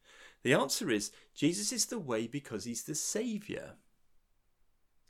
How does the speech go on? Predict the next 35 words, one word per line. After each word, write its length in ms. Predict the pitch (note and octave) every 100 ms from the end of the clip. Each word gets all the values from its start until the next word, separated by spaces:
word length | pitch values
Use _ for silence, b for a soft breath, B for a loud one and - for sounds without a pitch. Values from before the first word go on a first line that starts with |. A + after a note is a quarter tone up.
| b b b b
Jesus 360 | D#3 F3 G#3
is 120 | G#3+ G#3+
the 80 |
way 180 | E3+ C#3
because 340 | B2+ - E3+ D#3
he's 200 | D#3 D#3
the 120 | D#3
Lamb 400 | D3+ D#3 D3+ D3+
of 180 | D3 -
God, 480 | F3 E3+ F2 D2+ - _ _ _ _ -
the 80 |
one 240 | B2+ C#3 C3+
who 100 | C3+
sacrificed 760 | - G3+ G3+ - - D3 -
himself 680 | B2 A#2 - D#3 F2+ F2+ - b b b
to 120 | -
take 340 | - D#3 D#3+ -
away 220 | A2+ G2+
all 220 | G#2 A2
our 140 | G#2+ A#2
sins. 720 | - F3+ D#3 E2 D2+ - - _ _ b b b b
Jesus 360 | - F3 G#3 G#3
is 140 | E3+
the 140 | - D3+
one, 400 | D#3+ G3 F#2 A2
the 160 | C3
only 280 | F3 C4 B3+
one 220 | A2+ G2+
that 140 | A2+ -
can 160 | C#3
give 240 | C3 C3 A#2+
life 520 | A2 A2+ C3 - -
to 100 | -
the 160 | B2+ C3+
dead. 540 | B2 - - G#2 -